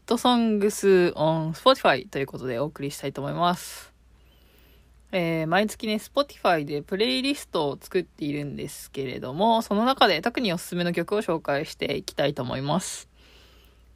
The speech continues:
今後はね、あの、毎月月一回紹介できたらいいなと、ゆるく思っております。で、Spotifyは、私は二千十七年から使い始めていて、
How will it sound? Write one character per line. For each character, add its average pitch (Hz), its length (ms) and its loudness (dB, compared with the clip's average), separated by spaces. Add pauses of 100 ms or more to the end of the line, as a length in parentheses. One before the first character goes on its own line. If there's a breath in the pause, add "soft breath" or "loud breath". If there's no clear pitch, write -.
(580)
今 247 200 4
後 254 60 4
は 247 100 6
ね、 240 260 0
あ 160 140 0
の、 147 180 2
毎 165 240 2
月 175 300 -4
月 - 220 -10
一 - 220 -14
回 160 180 0
紹 170 200 -2
介 170 160 0
で 170 80 -2
き - 80 -20
た 170 80 0
ら 147 260 4 (240)
い 175 120 -4
い - 20 -2
な 180 220 2
と、 - 240 -8 (120)
ゆ 156 140 -6
る 202 200 6
く - 220 -14
思 151 140 -6
っ 147 60 -6
て - 160 -12
お - 20 -10
り - 100 -8
ま 180 220 0
す。 - 320 -14 (1160 soft breath)
で、 202 240 4
Spotify 180 720 4
は、 156 320 6
私 147 260 -2
は 233 60 2
二 190 160 0
千 262 240 2
十 254 400 2
七 285 260 4
年 165 480 0
か 135 160 -4
ら 120 160 -4
使 - 320 2
い 156 140 0
始 156 280 -4
め 139 120 -6
て 120 100 -10
い 90 140 -8
て、 165 480 0